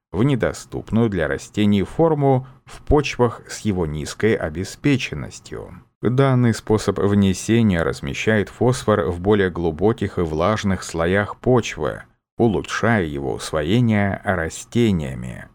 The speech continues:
Развитие корневой системы кукурузы при широкорядном способе сева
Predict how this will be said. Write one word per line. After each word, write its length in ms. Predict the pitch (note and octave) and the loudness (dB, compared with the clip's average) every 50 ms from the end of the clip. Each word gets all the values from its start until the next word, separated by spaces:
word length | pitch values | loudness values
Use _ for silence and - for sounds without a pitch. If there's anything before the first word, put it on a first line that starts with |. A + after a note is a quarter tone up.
| _ _ _ _ _ _ _ _ | _ _ _ _ _ _ _ _
Развитие 640 | - A2+ A2+ A2 G#2+ G2 G2 G#2 G2+ F#2 - G2 F#2+ | 0 0 2 0 0 0 0 0 0 2 0 0 0
корневой 480 | - G2 G2 F#2+ F#2+ F2+ F2+ F2+ E2+ | 0 0 0 0 0 2 2 0 0
системы 600 | - - - D#2+ - - - - G2+ G#2+ G#2 E2 | -2 -4 -8 -8 -8 -8 -4 0 0 2 2 0
кукурузы 680 | C#2+ - E2 - - D2+ D#2+ F#2 A2+ B2+ - - C#2+ C#2 | -2 -6 -8 -4 -2 0 2 2 2 2 0 0 -4 -4
при 360 | C2 - - E2 D#2 D#2 D#2 - | -4 -4 -4 -2 -2 -2 -2 -2
широкорядном 760 | - - F#2 F2 F#2+ - G#2 G2+ G#2 E2+ D2 - A#1 A#1 A#1+ | -2 -2 -2 -2 -2 0 0 0 0 0 -2 -4 -8 -12 -12
способе 580 | - - - - G2 F#2 - - D2+ C2+ C2 | -12 -8 -4 -2 -2 -2 -2 -6 -8 -8 -8
сева 540 | B1+ - - - B2 D#3 D3 C3+ B2 A#2+ A2+ | -10 -8 -2 0 2 2 4 4 2 2 0